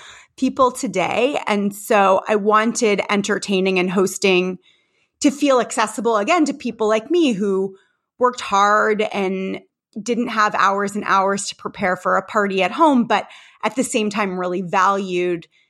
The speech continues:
the age-old practice of communing around a table and what that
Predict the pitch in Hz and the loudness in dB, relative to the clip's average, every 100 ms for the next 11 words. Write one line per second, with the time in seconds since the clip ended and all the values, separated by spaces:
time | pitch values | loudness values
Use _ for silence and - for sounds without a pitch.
0 | _ 220 214 208 190 190 196 175 - 196 | _ -10 -2 0 0 0 -2 -4 -4 0
1 | 190 - 180 175 170 - 180 175 180 180 | 0 -2 -8 -6 -10 -8 -6 -4 -2 0
2 | 165 170 165 175 165 - 196 185 170 165 | 0 0 0 -4 -6 -4 -2 0 0 0
3 | 170 160 180 175 - 175 170 - | -2 -2 -4 -2 0 2 2 0